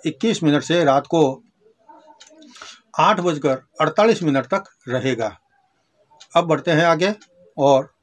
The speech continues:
देखते हैं कि होली के दिन क्या-क्या उपाय किए जा सकते हैं और होली का रंग कैसे छुड़ाया जाए। आप में से बहुत से लोग काफ़ी समस्याओं में हमेशा घिरे रहते हैं और कुछ भी होते हैं,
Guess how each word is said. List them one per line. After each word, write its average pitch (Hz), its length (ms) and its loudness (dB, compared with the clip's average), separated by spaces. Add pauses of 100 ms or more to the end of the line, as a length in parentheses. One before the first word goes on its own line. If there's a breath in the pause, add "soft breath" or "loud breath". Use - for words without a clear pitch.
(120)
देखते 160 260 2
हैं 170 160 2
कि 190 80 -2
होली 139 440 2
के 170 120 0
दिन 139 240 -2
क्या-क्या 147 640 0
उपाय 135 460 0 (100)
किए 135 200 0
जा 143 120 2
सकते 165 280 -2
हैं 170 140 2
और 143 200 -2
होली 127 240 0
का 156 120 2
रंग 131 200 -4
कैसे 131 260 -6
छुड़ाया 120 400 -6
जाए। 104 240 -14 (1700 loud breath)
आप 170 200 2
में 185 120 0
से 190 160 0
बहुत 160 260 0
से 180 100 0
लोग 147 320 0 (240)
काफ़ी 156 480 2
समस्याओं 160 540 0
में 165 460 0
हमेशा 135 320 0
घिरे 135 240 2
रहते 156 220 -2
हैं 160 200 -2
और 151 220 -2
कुछ 160 260 -8
भी 165 80 0
होते 147 240 0
हैं, 151 280 -2